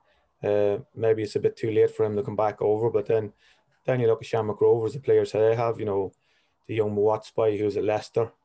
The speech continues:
uh, you know, playing centre midfield, and,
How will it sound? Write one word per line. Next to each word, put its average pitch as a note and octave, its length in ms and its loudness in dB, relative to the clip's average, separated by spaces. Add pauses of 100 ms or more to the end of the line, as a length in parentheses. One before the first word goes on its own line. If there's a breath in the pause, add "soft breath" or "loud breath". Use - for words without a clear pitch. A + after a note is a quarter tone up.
(180)
uh, G2 540 -2 (220)
you - 100 -8
know, G2 260 -4 (140)
playing G2+ 160 -2
centre G2+ 220 -4
midfield, G2+ 500 -2
and, F#2+ 140 -8